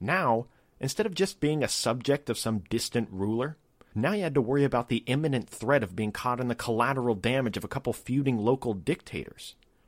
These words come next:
The golden age of Chinese philosophy came during this time. Remember, it was the Hundred Schools of Thought.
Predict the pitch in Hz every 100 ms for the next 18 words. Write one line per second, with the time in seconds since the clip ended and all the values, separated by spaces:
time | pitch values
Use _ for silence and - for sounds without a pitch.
0 | _ _ - - _ _ - 135 110 151
1 | 196 208 190 147 147 135 113 - 123 127
2 | 120 - 101 98 - 104 104 - 98 95
3 | 82 67 55 - - 64 92 110 107 113
4 | 101 - - 143 135 127 - 120 107 101
5 | - - 87 -